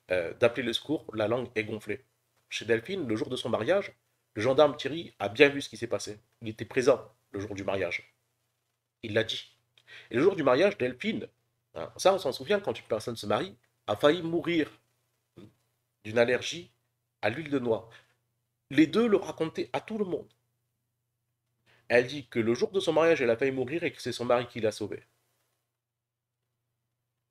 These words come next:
D'accord ? Devant tous les invités, dont le gendarme Thierry. Et quand il trouve de l'huile de noix dans la voiture, quand il trouve de l'huile de noix dans le salon,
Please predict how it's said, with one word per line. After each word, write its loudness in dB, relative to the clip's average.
D'accord ? -2
Devant 4
tous -6
les 4
invités, 4
dont 0
le -2
gendarme 0
Thierry. -14
Et -4
quand 4
il -4
trouve -6
de 4
l'huile -2
de 6
noix 6
dans 4
la 6
voiture, 4
quand -4
il -12
trouve -10
de 2
l'huile -2
de 4
noix 8
dans 4
le -2
salon, -4